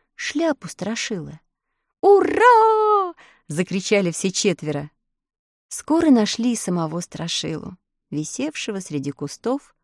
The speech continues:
в причудливой позе. Он был мокрый и растрёпанный и не отвечал на приветствие и расспросы товарищей. Вода начисто смыла у него рот, глаза и уши.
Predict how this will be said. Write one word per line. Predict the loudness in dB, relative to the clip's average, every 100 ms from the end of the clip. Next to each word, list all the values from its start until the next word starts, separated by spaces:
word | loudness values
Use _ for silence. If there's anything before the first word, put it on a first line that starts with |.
| _
в | _ -6
причудливой | -6 -6 -10 -8 -8 -8 -10
позе. | -12 -10 -10 -10 -16 _ _ _ _ _ _ _ -4
Он | 0 0 0
был | -2 -2
мокрый | 0 2 2 0 _ -6 -6 -4
и | -6
растрёпанный | -6 -8 -10 -6 -4 -6 -8 -10 -10 -10 -16 _ _ _ 2
и | 4
не | 4
отвечал | 2 -2 -2 0 2
на | 0
приветствие | 0 -2 0 -2 -4 -12 -12 -12 -16 _ _ _ -4
и |
расспросы | -4 -4 -6 -6 -6
товарищей. | -8 -6 -6 -6 -8 -10 -14 -20 _ _ _ _ -12
Вода | -2 0 2 2
начисто | 2 0 2 0 -2 -10 -8
смыла | -8 -4 -4 -2
у | -2
него | -2 -2 -2
рот, | 0 2 0 _ -10
глаза | -6 -4 -4 -4 -2 -2 -4 -10
и | -12 -10
уши. | -10 -8 -12 -14